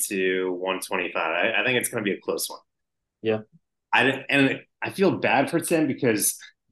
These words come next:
Speaker 1: going into, into the season, I like Tim, Tim's team a lot 'cause I think Tim pretty much took, like, the list of the sleepers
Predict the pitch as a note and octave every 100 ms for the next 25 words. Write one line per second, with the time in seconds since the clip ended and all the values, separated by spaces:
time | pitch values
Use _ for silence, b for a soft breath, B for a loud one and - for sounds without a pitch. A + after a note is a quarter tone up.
0 | _ _ _ _ _ _ A#2+ C3+ C3+ -
1 | A2 A#2+ - C#3+ - A#2 A#2+ - - B2+
2 | C3 B2+ C3+ B2+ C#3 C3 C#3+ - - C#3+
3 | D#3 A2+ A#2 - G#2+ F2 - - - A2+
4 | F#2 - F#2 E2+ F2 E2+ - F#2+ F2 -
5 | - - b b _ _ _ _ _ _
6 | - G#2 E3 E3+ C#3 - D3+ C#3+ C#3+ C#3
7 | C#3 C3 B2 - - - B2 B2+ - -
8 | _ _ G#2+ G#2 G2 F#2+ - - G#2+ G2
9 | F#2+ G#2+ A2 - - G2 G2 F#2 F#2 F2
10 | - - G2 G2 C3 C3+ C#3 - -